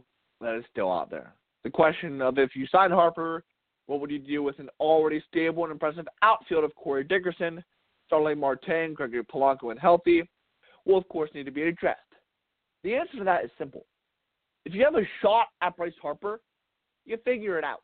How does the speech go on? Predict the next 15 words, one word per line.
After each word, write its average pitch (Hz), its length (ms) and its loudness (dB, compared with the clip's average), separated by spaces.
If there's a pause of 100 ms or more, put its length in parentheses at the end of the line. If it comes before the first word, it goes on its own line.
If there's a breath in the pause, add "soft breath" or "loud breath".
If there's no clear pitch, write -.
(140)
I 220 120 4
can 220 180 -10
visualize 208 720 0
it 165 160 -10
all. 123 320 -4 (560)
Well, 151 240 -4 (260)
almost 196 560 2
all 104 180 -14
of 87 100 -20
it. - 100 -20 (560)
Harper 214 640 2
and 170 100 -8
his 175 120 -10
majestic 180 600 0 (100)
beard 160 420 -2